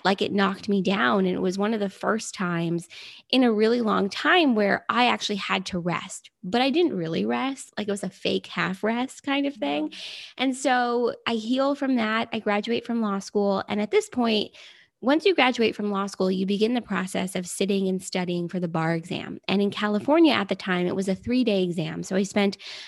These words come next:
Speaker 1: about ten weeks preparing for this exam. And when I tell you, I came out of that experience like a shell of who I was. Like, I'm
Speaker 2: Mm.
Speaker 1: probably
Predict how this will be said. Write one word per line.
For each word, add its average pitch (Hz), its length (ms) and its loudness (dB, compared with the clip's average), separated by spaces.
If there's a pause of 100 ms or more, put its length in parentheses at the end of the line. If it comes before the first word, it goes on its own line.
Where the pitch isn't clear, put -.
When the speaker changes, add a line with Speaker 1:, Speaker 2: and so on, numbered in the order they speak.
Speaker 1:
about 208 260 2
ten 311 280 6
weeks 262 260 2
preparing 220 440 0
for 208 140 -2
this 190 180 -4
exam. 175 540 0 (540)
And 226 280 4
when 240 100 2
I 381 180 4
tell 233 220 2
you, 185 400 2 (160)
I 294 140 2
came 370 240 6
out 311 100 4
of 254 80 2
that 208 160 0
experience 196 560 -2
like 226 140 -6
a 185 80 -6
shell 214 580 -2
of 196 140 -4
who 208 180 0
I 180 120 -2
was. 180 460 0
Like, 190 200 -2 (340)
I'm 254 140 2
Speaker 2:
Mm. - 20 -6
Speaker 1:
probably 254 760 2